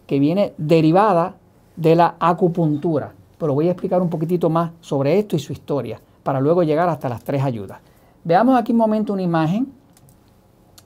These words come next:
de acupuntura. En la acupuntura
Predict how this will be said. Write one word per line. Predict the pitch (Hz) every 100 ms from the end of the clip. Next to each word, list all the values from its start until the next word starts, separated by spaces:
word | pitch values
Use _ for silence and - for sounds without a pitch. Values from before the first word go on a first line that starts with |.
| -
de | 156 180 180
acupuntura. | 139 143 156 143 196 139 - _ - _ _ _ _ _ _ -
En | 214 277
la |
acupuntura | 262 262 240 226 214 180 170